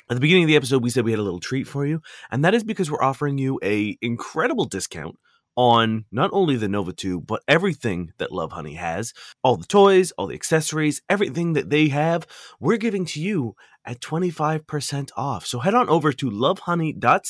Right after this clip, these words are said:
co slash F buddies. That's lovehoney dot co slash F B U D D I E S and use our limited time promo code fuck buddies twenty to receive twenty-five percent off the entire store. That is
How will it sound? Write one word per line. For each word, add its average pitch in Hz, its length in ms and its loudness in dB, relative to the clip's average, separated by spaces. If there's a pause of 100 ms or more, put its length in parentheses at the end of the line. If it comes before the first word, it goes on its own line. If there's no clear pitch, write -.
co 107 360 -2 (240)
slash 95 480 0 (120)
F 196 280 -2
buddies. 92 440 -2 (260)
That's 98 220 -4 (100)
lovehoney 175 540 2 (340)
dot 127 320 2
co 139 360 0
slash - 420 -6
F 202 260 0 (120)
B 185 400 -2
U 147 340 -4 (100)
D 185 180 -2
D 160 260 -6
I 147 140 2
E 160 260 -2
S 117 320 -2 (300)
and 131 120 0
use 185 320 2
our 123 220 2
limited 185 420 2
time 190 260 2
promo 180 400 2
code 123 300 -2 (240)
fuck - 400 0
buddies 147 340 2
twenty 117 440 -2
to 98 80 -8
receive 98 260 -6
twenty-five 139 380 -2
percent 117 260 -6
off 117 140 -6
the 87 100 -10
entire 117 480 -2
store. 95 480 -4 (380)
That 110 120 4
is 117 220 2